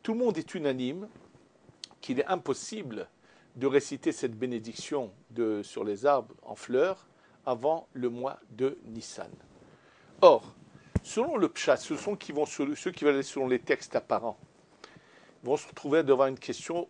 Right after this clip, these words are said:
auquel ils n'ont aucune réponse. C'est puisque si on vient louer Dieu sur la nature, alors pourquoi être limité au début du mois de Nissan ? Tous ceux qui habitent en Eretz Israël,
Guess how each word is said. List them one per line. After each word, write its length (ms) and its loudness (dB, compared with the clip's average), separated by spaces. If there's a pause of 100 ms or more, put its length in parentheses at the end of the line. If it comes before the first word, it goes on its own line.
auquel 320 -4
ils 140 -8
n'ont 120 -6
aucune 280 -10
réponse. 680 -6 (520)
C'est 240 0
puisque 460 -4 (400)
si 220 -4
on 120 2
vient 200 2
louer 300 4
Dieu 340 0 (560)
sur 280 -2
la 160 4
nature, 520 -4 (960)
alors 280 2 (180)
pourquoi 720 -4 (720)
être 260 -2
limité 840 -4 (480)
au 100 0
début 380 -2
du 120 -8
mois 180 0
de 100 -6
Nissan ? 440 -12 (720)
Tous 140 -6
ceux 160 -2
qui 160 2
habitent 420 -4 (160)
en 160 -2
Eretz 320 0
Israël, 480 -2